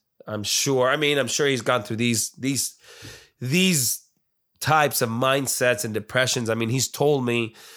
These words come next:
and I'm sure he's gone for about this length, but I'm telling you, this covid shit is really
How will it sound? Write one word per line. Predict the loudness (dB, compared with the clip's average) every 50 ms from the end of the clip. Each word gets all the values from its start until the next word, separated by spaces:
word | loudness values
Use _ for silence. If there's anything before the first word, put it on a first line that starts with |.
| -20 _ _
and | -6
I'm | -4 -4
sure | -2 0 2 2
he's | 2 2 2
gone | 2 2 2 2 2
for | 0 -2
about | -2 0 0 -2 -2 -6
this | -8 -8 -4 -2
length, | -2 -2 -4 -6 -8 _
but | 0 0 0
I'm | 0 -2
telling | 0 2 4 4 6 4 4 4 4
you, | 2 2 2 -2 -10 -20 -20 -20 -20 -20 -20 -20 _ -2
this | -2 -2 2
covid | 4 4 4 4 4 0 -2
shit | 0 -2 0 0 0 -2 -2 -4
is | -4 -4 -4 -4 -6
really | -2 0 0 2 2 2 0 0 0 0 0 -2 -2 -4 -8